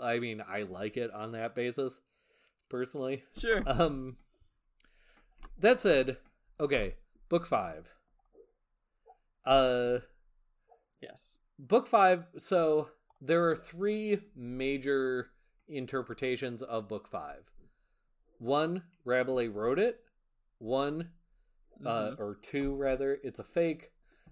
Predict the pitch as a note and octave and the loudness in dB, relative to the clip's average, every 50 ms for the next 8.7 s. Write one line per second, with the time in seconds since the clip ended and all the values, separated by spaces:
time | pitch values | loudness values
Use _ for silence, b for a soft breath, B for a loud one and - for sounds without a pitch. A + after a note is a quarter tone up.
0 | b _ - B2 A#2+ A#2+ A2 A#2+ A#2 A#2 A2 G2+ B2 B2 B2 A#2+ A2+ A2+ A#2+ A#2 | b _ -6 -4 -2 -2 0 0 -2 -2 -2 -2 -4 -4 -4 -6 -4 -2 -2 -2
1 | A#2 A#2 G#2+ G#2 G#2+ G2 - - G2 A2 A#2 B2 B2+ B2+ C3 B2+ - _ _ _ | -2 -4 -4 -4 -6 -8 -8 -6 -2 0 2 2 2 2 2 0 -2 _ _ _
2 | _ - - - G#2+ G2 - - - - D#3+ E3 E3 E3 D#3+ D#3 D3+ D3+ D3 - | _ -20 -12 -10 -10 -10 -8 -10 -10 -6 -2 0 2 2 2 2 0 -2 -4 -8
3 | _ _ _ _ _ _ _ - - - - D#3+ D3+ D3 C#3+ - D3+ D3+ C#3 C3 | _ _ _ _ _ _ _ -16 -8 -2 0 0 0 0 -2 -2 -2 -2 0 0
4 | B2+ B2 A#2+ A#2 A#2+ A#2 - A#2+ A2+ G#2 F#2+ G2 G#2 G#2 G2+ G2 F#2+ F#2+ - - | -2 -2 -2 -2 -2 -4 -4 -8 -10 -10 -8 -8 -8 -8 -8 -10 -12 -14 -12 -10
5 | A2 G2+ F#2 F2+ F#2 F#2+ G2 G2+ F#2 E2+ - - - - E2 - - _ - - | -10 -8 -8 -10 -12 -12 -10 -10 -12 -12 -12 -16 -18 -18 -20 -20 -20 _ -20 -20
6 | _ _ _ _ _ _ _ _ _ _ _ _ _ _ _ _ _ _ _ _ | _ _ _ _ _ _ _ _ _ _ _ _ _ _ _ _ _ _ _ _
7 | _ _ _ _ _ _ _ _ _ _ - C3 B2 B2 A#2+ A#2 A2 A2 G#2+ G#2 | _ _ _ _ _ _ _ _ _ _ -8 -6 -6 -6 -6 -6 -10 -12 -14 -14
8 | G#2+ - - - - - _ _ - - - - - - | -16 -18 -18 -20 -20 -20 _ _ -18 -14 -12 -12 -12 -12